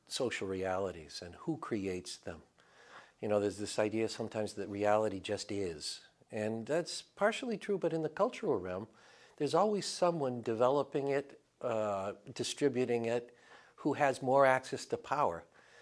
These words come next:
And those people generally are well-educated people who we hold up as exemplars of, of, of knowledge. And so they get a lot of power, and they are deferred to, uh, quite, quite readily.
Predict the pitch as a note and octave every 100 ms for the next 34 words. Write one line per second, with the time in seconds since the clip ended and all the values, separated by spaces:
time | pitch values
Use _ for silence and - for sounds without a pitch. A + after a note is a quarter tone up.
0 | - - - C#3 C3+ F3 - E3 D#3 G3+
1 | D3 G#2+ A#2 D3 C#3 G#2+ A#2 A2+ A2 A2
2 | A#2+ C#3+ - _ _ A2 A#2 - G#2+ G#2
3 | - - F#2 - A3 - - - - -
4 | - - C3 C3 G2+ B2+ B2+ B2 A#2+ A2+
5 | G2 G#2 - A#2 C3 A#2 A2+ G#2+ - -
6 | - - - C3 A#2 A2+ G2+ - C3 A2
7 | - B2 A2 A#2 A2+ F2+ - - - _
8 | _ _ _ - - _ - D3 C#3+ -
9 | - D#3 D3+ D3 C#3+ C3+ B2+ A#2+ C3+ -
10 | C#3 G#3 B2+ F#2 B2 A#2 A#2 A#2 A#2 A2+
11 | A#2 A2+ G#2+ B2+ A#2 - C3+ C3+ C#3+ B2
12 | - A#2+ A#2 A2+ A2 G#2+ G2+ - C3 C3
13 | - _ - C#3+ C#3+ C3 G3 F#2 E2